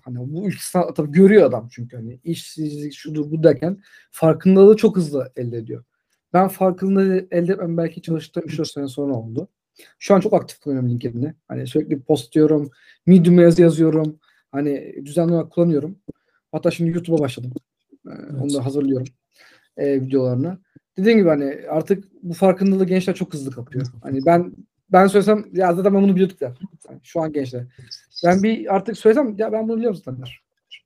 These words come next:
Speaker 1: Bu söylediğin şeyi. Farkındayım der. Herkes farkında. Sadece biraz daha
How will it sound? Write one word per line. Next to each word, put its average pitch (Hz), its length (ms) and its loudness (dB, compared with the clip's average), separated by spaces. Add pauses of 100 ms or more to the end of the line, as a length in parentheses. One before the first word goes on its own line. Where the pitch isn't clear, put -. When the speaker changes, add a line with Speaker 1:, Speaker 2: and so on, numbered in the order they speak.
Speaker 1:
Bu 165 40 -16
söylediğin 131 360 -2
şeyi. 123 220 -10
Farkındayım 170 640 -2
der. 127 180 -12 (300)
Herkes 226 360 2
farkında. 202 560 -2 (380)
Sadece 202 500 -4
biraz 185 300 2
daha 208 260 -2